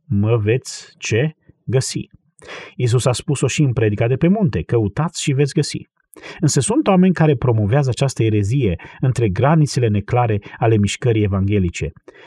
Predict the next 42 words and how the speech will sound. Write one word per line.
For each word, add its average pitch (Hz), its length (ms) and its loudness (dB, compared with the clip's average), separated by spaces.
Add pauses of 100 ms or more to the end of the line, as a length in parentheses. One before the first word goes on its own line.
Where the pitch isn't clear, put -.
(120)
că 139 140 2
deși 131 520 -2
Isus 147 380 -2
este 143 240 0
singurul 208 540 0
mântuitor, 101 640 -2
ei 107 160 0
vor 101 180 -2
spune 202 320 -2
asta, 101 340 -6 (300)
și - 140 -4
El 131 80 4
este 131 200 0
singura 214 420 0
jertfă 123 300 0
pentru 110 260 -4
păcat, 98 480 -8 (360)
oamenii 185 440 2
vor 147 180 2
fi - 140 0
mântuiți 135 540 0
fără 214 280 2
să - 140 0
știe 131 220 -2
despre 101 360 -4
El 82 240 -4 (220)
sau 143 240 2
fără 262 260 0
să - 140 0
știe 165 240 0
despre 131 360 0
jertfa 123 360 0
Lui 95 320 -4 (240)
sau 110 240 0
fără 196 260 0
să - 160 0
cunoască 120 420 -2
măcar 104 360 0
că - 120 -6
El 101 120 0
a 95 60 0
existat. 87 500 -6